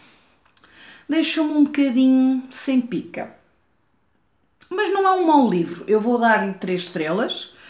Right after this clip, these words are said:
Ahm, vou tentar ler talvez o próximo livro da Lara Morgado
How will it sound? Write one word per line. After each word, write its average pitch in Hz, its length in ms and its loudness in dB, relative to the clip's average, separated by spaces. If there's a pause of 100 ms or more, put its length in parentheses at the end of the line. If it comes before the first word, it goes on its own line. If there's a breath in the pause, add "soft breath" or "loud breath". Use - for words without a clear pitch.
(300 loud breath)
Ahm, 233 880 2
vou 285 160 -2
tentar 285 420 2
ler 233 380 0 (580)
talvez 220 400 0
o 202 60 -4
próximo 208 640 0
livro 196 320 0
da 196 280 0
Lara 180 240 2
Morgado 170 600 -2